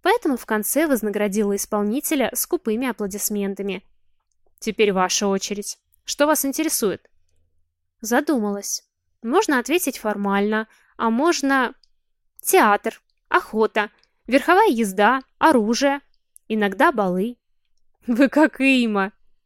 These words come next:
улыбнулся Брэндон. "Тоже не жалуете книги. Оружие и охота отпадают. Прогулки только в моей компании.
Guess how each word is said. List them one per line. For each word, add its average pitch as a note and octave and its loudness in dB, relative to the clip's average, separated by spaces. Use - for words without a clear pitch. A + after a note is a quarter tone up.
улыбнулся G3+ -2
Брэндон. G3 -4
"Тоже D4+ 2
не A#3+ 2
жалуете C4 2
книги. G3 -2
Оружие C4+ 4
и G#3+ 4
охота A3 2
отпадают. G3+ 0
Прогулки C4 0
только G#3 -2
в - -4
моей G3+ 0
компании. G3 -2